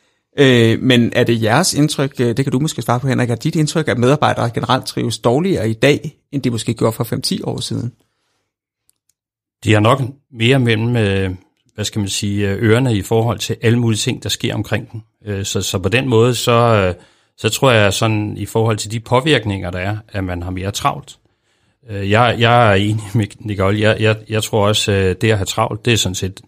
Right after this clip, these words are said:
Speaker 2: fint for vores medarbejdere, hvis det er, de har travlt med noget spændende, eller noget, der egentlig motiverer dem i dagligdagen. Der, hvor vi sådan nogle gange, øh, sådan, når vi måler på vores arbejdspladsvurderinger, ser,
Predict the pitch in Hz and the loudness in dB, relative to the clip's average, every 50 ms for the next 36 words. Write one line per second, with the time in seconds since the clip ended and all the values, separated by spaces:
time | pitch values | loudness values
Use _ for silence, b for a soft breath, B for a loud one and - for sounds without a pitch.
0 | _ _ _ _ - 151 143 143 117 - - _ - - 107 98 95 101 - - | _ _ _ _ -2 0 0 -2 -4 -14 -18 _ -6 -4 -2 0 0 0 0 2
1 | 107 113 120 107 107 92 92 95 98 95 98 92 - - 101 95 95 92 90 87 | 2 2 2 2 2 0 0 -2 -4 -4 -4 -4 -2 -2 -2 0 0 -2 -2 -4
2 | 90 90 - 104 98 92 - 107 107 117 123 107 104 98 92 92 - - 107 107 | -6 -6 -4 -4 -4 -4 -2 -2 -2 0 0 -2 -2 -2 -4 -4 -2 0 0 0
3 | 110 120 127 120 b b b b b b b b b b b - 101 98 95 95 | 0 0 -2 -4 b b b b b b b b b b b -4 -2 0 0 2
4 | 101 107 113 110 - 104 98 92 95 95 92 101 110 104 - 107 101 95 92 - | 2 2 2 2 2 2 2 2 2 0 -2 -2 -2 -2 0 -2 -2 -2 -4 -4
5 | - 95 95 95 92 104 110 107 98 - 92 92 95 104 101 98 92 92 98 104 | -6 -6 -4 -4 -2 -2 -2 -2 -2 -4 -6 -4 -4 -6 -6 -6 -8 -8 -10 -12
6 | 98 - _ _ _ _ _ _ _ _ - 131 135 127 120 123 113 104 110 113 | -14 -16 _ _ _ _ _ _ _ _ 2 2 4 6 6 6 6 4 4 2
7 | 120 - - 127 117 110 104 104 104 107 107 117 120 113 98 98 104 107 113 113 | 0 0 0 0 2 2 2 2 2 2 0 0 0 2 2 2 2 0 0 -2
8 | 104 98 95 95 92 92 90 - - 98 92 92 92 85 87 98 95 95 98 101 | -2 -2 -2 -2 -2 -4 -4 -4 -4 -4 -6 -6 -10 -12 -14 -16 -18 -12 -8 -4
9 | 95 98 101 104 123 127 123 120 147 135 117 - - _ _ _ _ _ _ _ | -2 0 2 4 4 4 4 2 2 0 -2 -4 -10 _ _ _ _ _ _ _
10 | _ _ _ _ _ _ - 101 98 95 95 - 107 101 107 120 113 113 - 107 | _ _ _ _ _ _ -8 -6 -6 -4 -4 -2 -2 -2 -2 -2 -4 -4 -4 -4
11 | 104 - - 101 90 95 98 98 - - 101 98 - _ _ _ _ _ _ _ | -4 -4 -6 -8 -8 -8 -10 -12 -14 -14 -16 -18 -18 _ _ _ _ _ _ _
12 | _ - - - 113 - - 101 | _ -6 -2 0 0 0 -2 -6